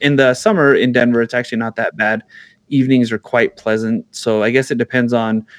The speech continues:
who the opposing team is, 'cause I don't have too much affinity for the Diamondbacks or the Rockies. Um, I do like watching the Angels, and, um, I like,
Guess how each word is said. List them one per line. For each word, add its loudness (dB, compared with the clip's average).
who 2
the 6
opposing 2
team -2
is, 0
'cause 2
I 4
don't 0
have 0
too 2
much 2
affinity -4
for -2
the -4
Diamondbacks -2
or -2
the -2
Rockies. -4
Um, -2
I -6
do 0
like 2
watching 0
the -6
Angels, 2
and, -4
um, -6
I -6
like, -2